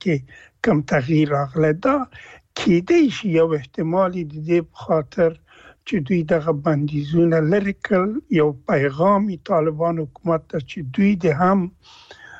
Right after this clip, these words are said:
اه، اه، ځینې موضوعاتو کې انعطاف وښيي. اما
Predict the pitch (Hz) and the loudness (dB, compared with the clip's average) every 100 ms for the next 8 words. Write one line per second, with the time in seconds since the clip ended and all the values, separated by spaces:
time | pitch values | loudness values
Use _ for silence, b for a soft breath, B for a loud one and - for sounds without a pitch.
0 | B - 180 151 151 151 165 285 233 160 | B -2 0 2 2 2 0 0 2 2
1 | 151 139 139 214 208 214 180 165 143 156 | 2 -2 0 4 4 4 4 2 2 2
2 | 175 - 202 - - 151 165 - B B | 2 0 -8 -12 -4 -2 -2 -8 B B
3 | B 196 147 135 - 160 160 127 - 285 | B 0 2 0 2 2 2 -2 -10 -2
4 | 151 139 - 135 131 _ _ B B B | -2 -2 -6 -6 -8 _ _ B B B
5 | B - 220 302 294 | B -2 0 2 -2